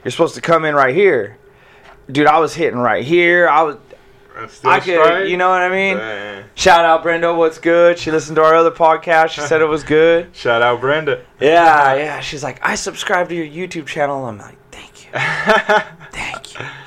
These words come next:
Speaker 1: Speaking of that, what's up with the shirt?
Speaker 2: Uh, look at that.
Speaker 1: On the Realest Show,
Speaker 2: Shirt,
Speaker 1: our, our
Speaker 2: shirt.
Speaker 1: best-selling shirt.
Speaker 2: Shirt, shirts are coming.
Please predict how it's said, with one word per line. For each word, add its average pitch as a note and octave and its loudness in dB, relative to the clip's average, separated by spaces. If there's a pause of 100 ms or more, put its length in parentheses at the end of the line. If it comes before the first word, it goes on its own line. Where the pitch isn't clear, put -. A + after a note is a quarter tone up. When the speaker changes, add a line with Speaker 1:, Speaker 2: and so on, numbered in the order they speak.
(200)
Speaker 1:
Speaking D4 0
of F3 2
that, E3 4
what's F#3 -8
up G#3 -2
with F#3 -8
the F3 -10
shirt? A3 0 (120)
Speaker 2:
Uh, - -18
look B2 -6
at D#3 -6
that. G2 -4 (120)
Speaker 1:
On E3+ -2
the F3 -12
Realest F#3+ -4
Show, G#3 2
Speaker 2:
Shirt, C#3+ 0
Speaker 1:
our, - -2
our F3+ 4
Speaker 2:
shirt. - -2
Speaker 1:
best-selling G3 2
shirt. A3 -2 (160)
Speaker 2:
Shirt, - -4
shirts B2+ -6
are B2+ -4
coming. D3 -2